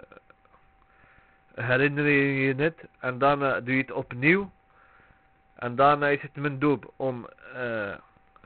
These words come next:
Fatiha te reciteren, opnieuw. En een surah. Dan doe je sujood sahwi na taslim. Want je hebt die, omdat je die, die recitatie,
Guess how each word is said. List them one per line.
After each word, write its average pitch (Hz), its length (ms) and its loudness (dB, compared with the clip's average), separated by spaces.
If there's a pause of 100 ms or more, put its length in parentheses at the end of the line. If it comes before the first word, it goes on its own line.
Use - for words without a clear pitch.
Fatiha 147 460 0
te 147 120 -4
reciteren, 156 640 2 (560)
opnieuw. 156 460 -6 (800)
En 135 200 0
een 131 200 -6
surah. 160 340 4 (1500)
Dan 156 240 0
doe 202 140 0
je 190 140 -2
sujood 165 340 2 (180)
sahwi 202 380 6 (880)
na 170 640 6 (240)
taslim. 156 520 -2 (160)
Want 139 300 -4
je 135 120 -4
hebt 139 300 6 (100)
die, 131 500 -4
omdat 139 360 -4
je 147 140 -8
die, 131 340 -4 (440)
die 123 240 -2
recitatie, 156 840 2